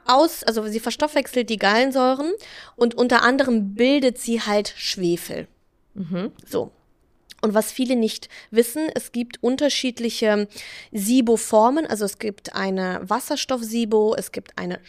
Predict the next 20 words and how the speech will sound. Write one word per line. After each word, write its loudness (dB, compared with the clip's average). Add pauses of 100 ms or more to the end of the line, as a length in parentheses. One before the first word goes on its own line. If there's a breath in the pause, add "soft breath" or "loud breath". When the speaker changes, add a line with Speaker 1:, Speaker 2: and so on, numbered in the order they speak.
(680)
Speaker 1:
Schwefel-Wasserstoff-sibo -4 (200 loud breath)
und -4
eine 0
Methan-sibo. -2
Das -8
heißt, -8
es -12
gibt -12
unterschiedliche -4
Bakterien, -4 (440 loud breath)
die -2
unterschiedliche -2
Gase -2
bilden 2
und -8 (120)
zu -12
unterschiedlichen -6
Funktionsstörungen -2
führen -6
können. -4